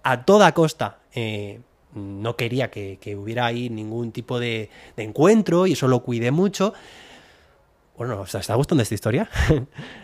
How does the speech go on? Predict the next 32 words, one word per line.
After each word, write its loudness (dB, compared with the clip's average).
Me -6
estoy 2
emocionando 8
un 0
poco 4
al 4
contarla. 0
Bueno, 2
pues 2
resulta -2
que 0
nos 0
cruzamos -2
con -8
un -2
indigente, -2
ese -8
sí -8
que -2
lo -4
tengo 0
yo 0
localizado, -2
¿vale? -6
Pues -16
de -12
verlo -2
por -8
aquí, -8
por -8
el -10
pueblo. -4